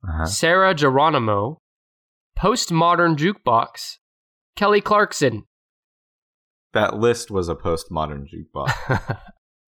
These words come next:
Speaker 2: So that is Creep by Radiohead, number ten.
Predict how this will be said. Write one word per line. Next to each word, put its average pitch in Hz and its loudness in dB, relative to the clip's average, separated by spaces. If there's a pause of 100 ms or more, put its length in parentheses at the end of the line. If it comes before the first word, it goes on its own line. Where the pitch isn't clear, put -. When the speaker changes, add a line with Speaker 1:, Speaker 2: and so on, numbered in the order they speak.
(1000)
Speaker 2:
So 110 0
that 143 4
is 147 2
Creep 190 0
by 165 2
Radiohead, 123 2
number 123 0
ten. 90 -8